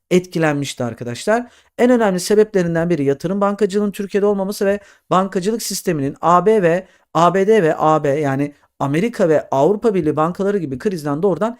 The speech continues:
etkilenmemiş olmamızdır. Ama yine de buna rağmen iki bin dokuzda maalesef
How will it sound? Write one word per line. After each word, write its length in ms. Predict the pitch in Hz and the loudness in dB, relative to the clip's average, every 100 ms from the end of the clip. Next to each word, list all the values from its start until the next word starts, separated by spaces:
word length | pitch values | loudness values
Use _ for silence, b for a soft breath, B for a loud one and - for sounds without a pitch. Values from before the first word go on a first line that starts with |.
| b b - | b b -4
etkilenmemiş 840 | 180 - 185 214 196 151 123 - - | -4 -2 0 2 2 0 -2 -6 -6
olmamızdır. 760 | 123 117 110 107 123 240 240 b b - | -6 -6 -8 -10 0 0 0 b b -2
Ama 180 | 240 208 | 0 2
yine 320 | 208 226 165 | 0 0 2
de 160 | 175 185 | 0 0
buna 200 | 208 170 | 0 2
rağmen 360 | 135 151 214 - | 2 -2 -4 -8
iki 260 | 175 190 | -10 -8
bin 160 | 165 151 | -6 -4
dokuzda 420 | 180 151 120 127 | -6 -4 -6 -4
maalesef 520 | 175 151 127 165 220 | -2 -2 -2 -2 -2